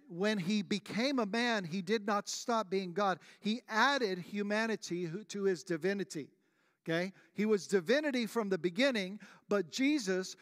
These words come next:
when Jesus, in fact, somebody has said that there was never a time when Jesus, when, when the Son of God was not, because the Word was from the beginning.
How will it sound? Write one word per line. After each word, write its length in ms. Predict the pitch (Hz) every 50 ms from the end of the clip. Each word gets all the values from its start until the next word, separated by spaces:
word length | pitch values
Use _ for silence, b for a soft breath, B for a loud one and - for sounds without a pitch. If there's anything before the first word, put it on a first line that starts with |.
| B B
when 200 | B 196 196 185
Jesus, 500 | 143 - 220 302 302 277 262 262 202 - B B B
in 80 | 220 180
fact, 260 | 156 208 214 202 -
somebody 360 | - 269 277 277 254 240 226
has 100 | 208 -
said 320 | - - 226 226 220 196 - B B B B _
that 200 | 185 196 190 190 - _ _
there 120 | - 196 190
was 180 | 185 170 170
never 280 | 180 214 262 277 269 254
a 60 | 220
time 760 | - - - 233 247 233 220 196 180 170 170 175 185 190 185 _ _ _ _ _ _ _ _ _ _ _ _ _ _
when 600 | 156 165 180 202 202 202 202 202 202 196 196 190 - _ _ _ _ _ _ _ _ _ - 135 117
Jesus, 640 | - - 202 240 247 233 190 220 214 202 190 - - 196
when, 240 | 185 190 185 185 190
when 140 | 190 190 190
the 100 | 180 165
Son 260 | - - 220 226 240
of 100 | 226 170
God 300 | - 220 214 202 202 180
was 200 | 175 165 - -
not, 280 | 196 190 180 170 147 -
because 300 | 170 151 - 180 165 -
the 80 | 175
Word 340 | 156 151 196 214 220 214 180
was 140 | 180 160 -
from 180 | - 202 196 180
the 100 | 165 151
beginning. 460 | 160 156 143 185 202 196 170 139